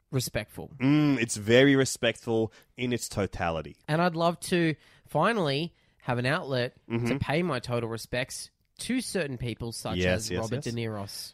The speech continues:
Speaker 2: Yes, Robert De Niro's, one of the greatest, uh, actors of his generation, of my generation, of your generation. Of course, you're millennial, I'm a Billie Eilish kid. <laughs>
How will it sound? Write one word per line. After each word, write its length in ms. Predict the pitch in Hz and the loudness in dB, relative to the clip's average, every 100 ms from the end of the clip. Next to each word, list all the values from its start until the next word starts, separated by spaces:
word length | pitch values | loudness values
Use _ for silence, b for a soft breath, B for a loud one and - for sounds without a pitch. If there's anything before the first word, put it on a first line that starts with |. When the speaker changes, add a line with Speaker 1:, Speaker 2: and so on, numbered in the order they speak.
| - | -2
Speaker 2:
Yes, 280 | 113 131 131 | 2 2 2
Robert 280 | 131 135 | 0 0
De 100 | 131 | -2
Niro's, 500 | 127 131 131 131 131 | 0 4 4 4 2
one 120 | 131 120 | -2 -2
of 60 | |
the 60 | 113 | 0
greatest, 540 | 107 110 113 113 - - | 4 6 6 4 -2 0
uh, 580 | 107 104 101 101 101 101 | 4 6 6 6 6 4
actors 640 | 107 117 - - 113 101 - 110 | 2 2 2 2 4 4 2 4
of 260 | 107 98 | 6 4
his 400 | - 143 139 135 | -2 4 4 4
generation, 920 | - 131 127 123 127 127 - 127 123 | 2 4 6 8 8 6 4 4 4
of 240 | - 92 85 | 2 -2 0
my 300 | 92 113 117 | 2 4 4
generation, 800 | 123 113 107 107 110 - 110 101 | 2 2 2 2 2 0 -2 -4
of 120 | 87 | -2
your 260 | 90 98 101 | 0 2 0
generation. 680 | 104 101 98 98 - 101 | -2 0 0 -2 -2 -4
Of 120 | 95 - | -6 -4
course, 380 | 107 98 - B B B | -2 -2 -2 B B B
you're 240 | 95 101 101 | 0 4 6
millennial, 720 | 98 101 107 107 104 104 107 | 4 4 2 2 4 4 2
I'm 200 | 98 95 | 0 0
a 60 | 92 | 0
Billie 240 | 92 92 | -2 -2
Eilish 440 | 92 92 95 92 - | 0 2 2 -2 -6
kid. 420 | - 92 92 | -4 -2 -2
<laughs> 80 | 95 | -2